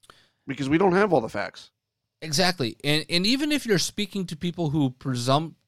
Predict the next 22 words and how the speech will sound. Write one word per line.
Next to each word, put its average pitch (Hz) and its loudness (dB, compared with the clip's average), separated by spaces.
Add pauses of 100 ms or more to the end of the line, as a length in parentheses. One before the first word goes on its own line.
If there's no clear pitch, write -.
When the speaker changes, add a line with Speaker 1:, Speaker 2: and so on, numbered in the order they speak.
(180)
Speaker 2:
presume 147 0
to 143 -6
know, 135 2
quote 143 4
unquote, 135 2
the 117 -4
facts, 113 -2
right? 123 -2 (1000)
Speaker 1:
Mm. 117 -12
Speaker 2:
How? 117 2 (680)
How 151 4
do 165 2
they 160 0
know 147 2
those 98 -10
facts? - -16 (440)
Were 127 2
they 120 0
there 143 2
at 160 -2
the 156 -8
time? 151 -2